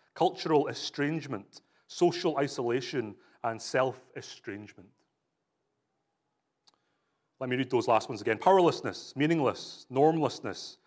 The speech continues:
cultural estrangement, social isolation, and self-estrangement. I feel like it names something of what, um, I've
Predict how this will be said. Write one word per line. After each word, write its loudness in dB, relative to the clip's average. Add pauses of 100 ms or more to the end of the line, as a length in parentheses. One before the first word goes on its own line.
(220)
cultural 0
estrangement, -4 (420)
social 0
isolation, 0
and -4
self-estrangement. -8 (1300)
I -4
feel 2
like 4
it 2
names 2
something 2
of 4
what, 4 (340)
um, -6 (1300)
I've 0